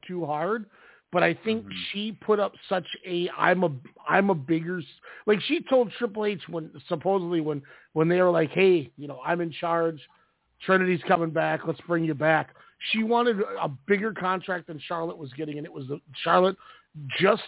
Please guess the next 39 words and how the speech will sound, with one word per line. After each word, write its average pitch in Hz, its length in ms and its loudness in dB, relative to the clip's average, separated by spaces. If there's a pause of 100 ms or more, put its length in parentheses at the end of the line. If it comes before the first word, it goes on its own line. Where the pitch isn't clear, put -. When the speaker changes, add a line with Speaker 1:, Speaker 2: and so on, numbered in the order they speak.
Speaker 1:
had, 170 300 -4
literally 202 840 2
had 190 200 4
just 165 280 -8
signed 175 280 -2
the 156 40 -10
biggest 160 420 -6
women's 165 440 -8
contract 151 520 -6 (100)
Speaker 2:
And 151 80 -6
then 147 60 0
Speaker 1:
anybody 147 220 0
had 123 60 -2
Speaker 2:
gets 110 120 -4
Speaker 1:
ever 147 160 0
Speaker 2:
hurt. 143 100 -2
Speaker 1:
re-signed. 117 460 -6 (640)
Speaker 2:
Yeah. 85 220 -2 (540)
Speaker 1:
And 151 140 4
she's 214 200 4
like, 208 180 4
"I 202 100 4
need 202 180 -2
more 175 220 2
than 147 180 -4
that." 131 220 -8
And 127 80 -18
they're 147 80 -8
like, 160 260 -8
"Fuck - 260 -4
you. 247 380 -4 (440)
We're 185 100 4
doing 220 260 4
Speaker 2:
Yeah. 85 120 -2
Speaker 1:
just 185 240 -2
fine. 185 320 -2
We 185 100 -6
don't 214 240 -4
need 170 300 -4